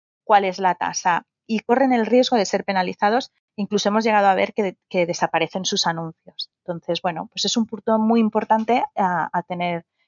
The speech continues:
en cuenta cuando uno quiere elegir un partner tecnológico para Meta, Metasearch.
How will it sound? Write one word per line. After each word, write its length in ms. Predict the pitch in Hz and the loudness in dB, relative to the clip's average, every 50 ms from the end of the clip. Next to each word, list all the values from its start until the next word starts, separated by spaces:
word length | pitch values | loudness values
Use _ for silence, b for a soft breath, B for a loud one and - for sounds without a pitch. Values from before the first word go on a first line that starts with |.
| _ _ _ | _ _ _
en 120 | 220 196 190 | -10 -8 -2
cuenta 320 | - 190 190 190 - 202 | 0 0 0 2 0 0
cuando 240 | - 214 202 190 185 | 0 0 0 0 -2
uno 200 | 180 180 185 180 | -4 -4 -4 -6
quiere 180 | - - 180 185 | -4 -4 -4 -2
elegir 320 | 185 180 175 - 185 185 | -2 -2 -4 -6 -8 -10
un 80 | 185 180 | -10 -4
partner 320 | - 175 165 - 170 165 - | -2 -2 -2 -2 -4 -12 -12
tecnológico 600 | - 160 - 175 175 170 170 - - 185 - - | -12 -10 -8 -6 -4 -4 -4 -4 -6 -12 -12 -8
para 240 | - 196 180 165 170 | -2 0 0 0 0
Meta, 280 | 165 160 160 160 - - | -2 -4 -6 -6 -6 -6
Metasearch. 640 | 190 175 170 - 151 - - 180 175 - _ - - | -8 -8 -8 -8 -8 -8 -10 -10 -12 -14 _ -20 -20